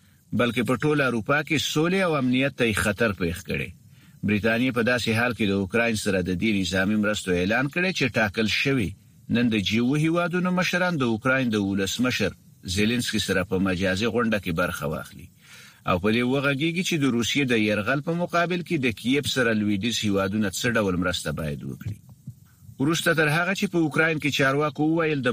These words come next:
ماریوپول په ښار کې د اوسپنې د کارخانې څخه ټولې میرمنې، کوچنیان او د پاخه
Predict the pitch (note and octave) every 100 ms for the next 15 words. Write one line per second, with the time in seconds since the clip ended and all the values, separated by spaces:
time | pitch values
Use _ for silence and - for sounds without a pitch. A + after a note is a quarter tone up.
0 | A#2 A#2 A#2+ A2+ C3+ C3+ A#2 G2+ B2+ -
1 | G#2+ G#2 A2 A2+ A2+ G#2 F#2+ F2+ G2 F#2
2 | F#2+ G#2 A#2 - F#2 F#2 F#2 A2+ G#2+ F2+
3 | F2+ F2+ B2 D3 D#3+ - - _ - F#2+
4 | - G#2+ A#2+ C#3 D3+ - - - - -
5 | G2 G#2 G#2+ - A#2 G#2+